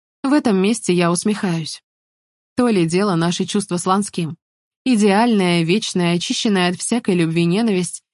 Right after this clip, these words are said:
делающая наши отношения предельно простыми, ясными и где-то даже приятными. Во всяком случае, с Димой мне не нужно казаться лучше, чем я есть.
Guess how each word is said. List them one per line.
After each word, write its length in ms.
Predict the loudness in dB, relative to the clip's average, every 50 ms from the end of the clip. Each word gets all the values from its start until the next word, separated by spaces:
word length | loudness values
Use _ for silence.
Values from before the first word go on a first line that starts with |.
| _ _ _ _ 0
делающая 580 | 2 2 2 4 2 2 0 0 0 0 0
наши 300 | 2 2 0 0 0 -2
отношения 580 | -2 0 0 0 0 0 0 0 2 2 2 0
предельно 520 | 0 0 0 2 2 2 2 2 2 0 0
простыми, 640 | 0 -2 -2 -2 -2 -2 0 2 2 0 0 -2 -6 _ _ _ _ -2
ясными 640 | -2 0 0 -2 -2 -2 0 0 0 -2 -2 -4 _ _ _ _ -4
и 80 | -2
где-то 340 | 0 0 2 2 2 2 0
даже 280 | 0 0 2 0 0 0
приятными. 680 | 0 0 0 0 0 -2 -4 -6 -8 -10 -10 -12 -14 _ _ _ _ _ _ _ _ _ _ _ _ _ -2
Во 100 | -2 -2
всяком 340 | 0 2 0 2 2 0 -2
случае, 420 | 0 0 -2 0 2 2 2 2
с 60 | 2
Димой 300 | 2 2 2 2 2 2
мне 220 | 2 2 2 2 2
не 120 | 2 2
нужно 320 | 2 2 2 2 0 0 0
казаться 440 | 0 0 0 0 -2 -2 -2 -2
лучше, 340 | 0 0 0 -2 -2 -2 -2
чем 220 | -2 0 0 0 0
я 140 | 0 0
есть. 460 | 0 -2 -2 -4 -6 -8 -12 -16 -18